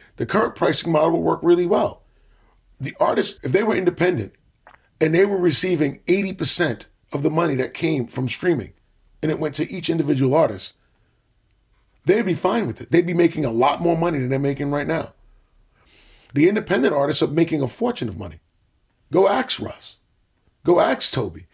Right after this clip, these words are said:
Go ask Brent what he's done for so many years, why he stays independent.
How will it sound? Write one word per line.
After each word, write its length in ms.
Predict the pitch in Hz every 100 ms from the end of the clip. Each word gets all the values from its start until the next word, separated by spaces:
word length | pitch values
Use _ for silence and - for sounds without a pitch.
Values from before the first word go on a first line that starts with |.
| _ _
Go 140 | 185
ask 240 | 208 240 160
Brent 200 | 247 233
what 100 | 202
he's 120 | 151
done 120 | 127 120
for 140 | -
so 140 | -
many 180 | 123 117
years, 260 | 110 110 92
why 200 | 113 120
he 80 | 120
stays 300 | - 117 104
independent. 440 | 101 98 95 -